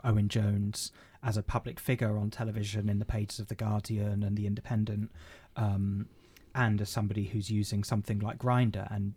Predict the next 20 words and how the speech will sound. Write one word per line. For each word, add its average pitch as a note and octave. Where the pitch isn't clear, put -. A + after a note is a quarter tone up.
you G#2+
know, G2
and A2
of -
course G2
quite -
prolifically -
using G#2
Twitter D#3+
as, G#2
as A#2+
he A#2
does, B2
um, B2+
I C3+
think B2+
is C3
quite B2
interesting. A2
So C#3